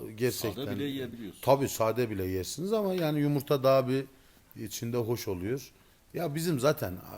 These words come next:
Speaker 1: şöyle söyleyeyim Bedir Bey, yani bizim etimiz lezzetli. Ya biz eti bir kere salt bile, yani böyle hiçbir şey yapma, sadece öyle bir iki ısıt, ağzına at, o onun bile lezzeti yetiyor. Yani ne bir baharat, ne bir
Speaker 2: Ha,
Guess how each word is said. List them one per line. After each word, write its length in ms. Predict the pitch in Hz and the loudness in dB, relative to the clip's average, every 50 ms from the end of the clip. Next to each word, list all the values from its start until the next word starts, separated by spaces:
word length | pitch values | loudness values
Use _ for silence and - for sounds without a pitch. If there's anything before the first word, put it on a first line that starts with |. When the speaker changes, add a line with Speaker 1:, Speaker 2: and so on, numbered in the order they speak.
| - - 104 | -12 -12 -8
Speaker 1:
şöyle 300 | - - 127 139 160 151 | -2 0 0 0 0 0
söyleyeyim 340 | - 131 104 90 85 85 87 | -2 -2 -4 -4 -4 -6 -4
Bedir 240 | 98 104 120 123 | -4 -4 -4 -4
Bey, 100 | 110 98 | -4 -2
yani 280 | 87 98 113 120 104 95 | -2 -2 -2 -4 -4 -6
bizim 280 | 120 131 143 143 123 113 - - - - - _ - - - | -6 -4 -4 -4 -4 -4 -8 -16 -20 -20 -20 _ -12 -4 0
etimiz 440 | 147 147 - - 156 147 123 101 92 | 0 0 2 0 0 0 0 0 -2
lezzetli. 460 | 92 85 78 76 80 - - - - - - _ _ _ _ - | -4 -4 -6 -8 -12 -14 -16 -20 -20 -20 -20 _ _ _ _ -14
Ya 120 | - - 107 135 | -12 -10 -6 -4
biz 160 | 165 160 165 | -4 -2 0
eti 400 | - 180 180 180 - 175 156 151 | 2 2 2 2 0 -2 0 0
bir 80 | 185 | -2
kere 400 | - - 147 131 131 156 165 - - - - - - - - | 0 2 4 4 4 4 2 0 -4 -18 -20 -20 -20 -16 -10
salt 520 | - - - - 185 214 202 - - 135 | -6 -2 4 8 8 8 8 6 2 -2
bile, 140 | 131 110 104 | -2 0 0
yani 380 | 101 107 123 135 131 123 127 135 | 2 2 2 2 2 0 0 -2
böyle 240 | 151 156 151 143 | 0 2 2 4
hiçbir 260 | 147 208 170 - - - | 4 4 2 0 0 2
şey 120 | - 180 | 4 6
yapma, 280 | 170 156 - - 143 135 | 6 6 6 4 0 4
sadece 380 | - 185 170 151 156 151 160 | 4 4 4 4 2 0 0
öyle 380 | 165 160 151 151 160 160 165 165 | 2 4 4 2 2 -2 -6 -8
bir 80 | 185 | -6
iki 280 | 185 175 151 - - 143 - - - - - - - - - - | -4 -6 -6 -6 -8 -10 -12 -16 -20 -20 -20 -20 -20 -12 -4 -2
ısıt, 320 | 220 - - 196 208 - - - - - - - - - - - - | 0 2 2 2 0 0 -2 -12 -14 -14 -16 -18 -18 -20 -20 -8 2
ağzına 460 | - 170 190 196 175 185 202 202 190 | 6 8 8 8 8 6 6 6 6
at, 160 | 202 202 202 - | 6 6 4 2
o 240 | - 170 185 190 190 | 2 6 8 8 8
onun 180 | 190 196 202 185 | 8 6 4 2
bile 200 | 180 180 190 180 | 4 4 4 4
lezzeti 420 | 170 165 147 156 165 - - 160 | 4 2 2 2 0 0 2 2
yetiyor. 280 | 151 139 - - 131 117 | 0 0 2 2 2 4
Yani 240 | 131 143 143 139 151 | 4 4 4 4 4
ne 140 | 156 156 | 2 2
bir 140 | 147 151 131 | 2 2 4
baharat, 460 | 147 151 143 156 151 156 151 147 151 | 6 6 8 8 8 8 6 4 2
ne 160 | 139 139 139 135 | 0 -2 0 2
bir 160 | 143 147 139 | 2 2 2
Speaker 2:
Ha, 160 | - - 98 | 0 -4 -14